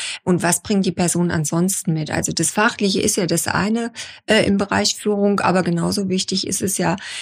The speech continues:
wie verhalte ich mich als Mensch, wie verhalte ich mich als Führungspersönlichkeit und was bringe ich damit. Und am Ende des Tages soll es natürlich der oder die Beste werden.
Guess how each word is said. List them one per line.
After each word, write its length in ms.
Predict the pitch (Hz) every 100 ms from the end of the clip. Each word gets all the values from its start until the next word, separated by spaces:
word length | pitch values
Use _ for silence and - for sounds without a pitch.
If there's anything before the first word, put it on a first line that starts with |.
| -
wie 160 | - 190
verhalte 420 | 175 175 180 185
ich 160 | 185 -
mich 260 | 175 -
als 180 | 165 -
Mensch, 380 | 175 214 220 -
wie 40 | -
verhalte 380 | - 175 180 185
ich 80 |
mich 180 | 180 -
als 140 | 165 -
Führungspersönlichkeit 1400 | 190 180 190 - 165 175 175 180 175 - - 190 175 -
und 160 | 175
was 160 | 175 -
bringe 260 | - - -
ich 140 | -
damit. 480 | - - - - - _ _ _ _ _ -
Und 100 | -
am 140 | -
Ende 240 | - 190 202
des 180 | 214 -
Tages 340 | 240 185 190
soll 180 | 180 185
es 140 | 190
natürlich 500 | 190 180 - 185 185 - - - - - -
der 320 | 190 208 196
oder 180 | 175 180
die 220 | - 202
Beste 480 | 190 180 180 - 170
werden. 320 | 175 202